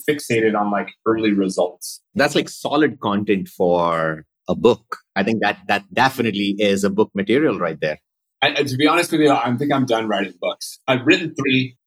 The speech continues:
Speaker 1: I wrote one about being a rep that's Addicted to the Process. I wrote another one called From Rep to Manager about making the change from being an individual contributor to being a, a sales leader.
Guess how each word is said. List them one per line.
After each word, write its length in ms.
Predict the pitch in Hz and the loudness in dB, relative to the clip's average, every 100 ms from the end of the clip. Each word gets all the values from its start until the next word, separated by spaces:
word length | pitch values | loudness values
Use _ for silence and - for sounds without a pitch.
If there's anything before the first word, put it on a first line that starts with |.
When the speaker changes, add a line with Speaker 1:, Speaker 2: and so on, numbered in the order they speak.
| - | 0
Speaker 1:
I 120 | 143 | 0
wrote 260 | 143 160 139 | 2 0 2
one 260 | 143 160 | 2 4
about 460 | 151 127 120 117 117 | 4 4 4 2 -2
being 200 | - 139 | -2 0
a 80 | 123 | 0
rep 320 | 110 151 151 - _ _ - | 4 4 2 -4 _ _ -2
that's 180 | 127 - | -2 0
Addicted 360 | 139 135 135 | -4 -4 -4
to 100 | 135 | -4
the 60 | 123 | 0
Process. 760 | 123 113 - 113 104 - - - | 2 2 2 -2 -2 -6 -10 -2
I 100 | 110 | 0
wrote 260 | 120 135 | 2 2
another 340 | 131 120 139 147 | 2 2 4 4
one 440 | 143 139 131 131 - _ | 2 2 2 -2 -6 _
called 240 | 117 113 - | 0 0 0
From 240 | 120 110 | -2 2
Rep 240 | 113 147 - | 2 2 0
to 120 | 123 | 0
Manager 600 | 123 127 135 131 139 127 | 2 2 0 -2 0 0
about 320 | 107 107 104 - | 2 0 0 -2
making 320 | 113 117 120 | -4 -2 -2
the 80 | 113 | -4
change 480 | 101 120 123 127 123 | -4 -2 0 0 0
from 280 | 110 104 101 _ _ _ | 0 0 0 _ _ _
being 140 | 117 | 0
an 60 | 117 | 2
individual 380 | 117 117 113 113 | 2 2 0 0
contributor 440 | 110 120 117 113 | -2 0 2 2
to 60 | 113 | 2
being 260 | 107 107 | 2 2
a, 220 | 104 101 - - | 0 -4 -6 -6
a 60 | 110 | -4
sales 340 | - 123 120 | 0 0 2
leader. 360 | 123 123 127 | 2 0 -4